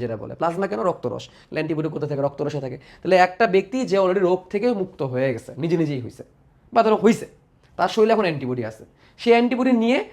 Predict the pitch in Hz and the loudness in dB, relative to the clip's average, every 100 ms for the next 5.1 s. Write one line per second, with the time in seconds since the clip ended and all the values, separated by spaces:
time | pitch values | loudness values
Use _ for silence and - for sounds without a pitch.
0 | - 208 226 156 143 143 135 123 117 131 | -14 -6 -2 0 0 -4 -4 -4 -4 -4
1 | 156 139 110 110 117 117 113 120 123 - | -4 -6 -6 -8 -6 -8 -8 -10 -14 -14
2 | 117 - _ _ 202 214 277 - _ _ | -16 -16 _ _ 0 2 2 -4 _ _
3 | _ _ _ 147 139 190 202 247 247 247 | _ _ _ -10 2 4 4 4 2 2
4 | 196 190 208 233 233 240 220 175 233 233 | -2 -2 0 0 2 2 2 -2 -2 -2